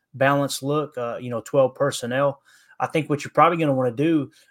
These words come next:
is try to get Sims, um, singled up out there on Jack Campbell somehow, some way, right? And we know Sims had pretty good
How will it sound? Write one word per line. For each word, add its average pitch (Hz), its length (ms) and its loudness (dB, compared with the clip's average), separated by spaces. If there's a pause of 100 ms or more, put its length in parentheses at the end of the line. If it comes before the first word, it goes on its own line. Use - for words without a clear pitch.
is 117 120 -8
try 143 180 2
to 131 80 -4
get 123 220 -6
Sims, 156 680 -4 (320)
um, 117 240 -2
singled 143 500 2
up 139 220 4
out 120 220 0
there 120 240 -2
on 123 220 -4
Jack 120 300 -2
Campbell 135 360 -2
somehow, 117 460 -2
some 107 280 -6
way, 120 280 -2
right? 117 340 -4
And 117 140 -8
we 143 80 -2
know 156 180 2
Sims 156 360 -4
had 139 240 0
pretty 147 180 -4
good 147 280 -2